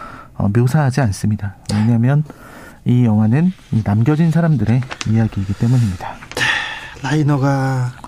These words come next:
Speaker 2: 영화 생일을 추천하는 이유는요?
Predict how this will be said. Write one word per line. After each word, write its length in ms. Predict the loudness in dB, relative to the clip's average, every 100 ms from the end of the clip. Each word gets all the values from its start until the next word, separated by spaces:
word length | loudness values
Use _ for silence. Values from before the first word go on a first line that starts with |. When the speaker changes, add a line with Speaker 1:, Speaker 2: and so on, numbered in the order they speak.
| -20 -20 -20 -20 -14 -2
Speaker 2:
영화 220 | 0 2
생일을 500 | 0 -4 -2 0 0
추천하는 560 | -2 -8 -4 -2 0 2
이유는요? 840 | 2 2 2 4 2 2 2 0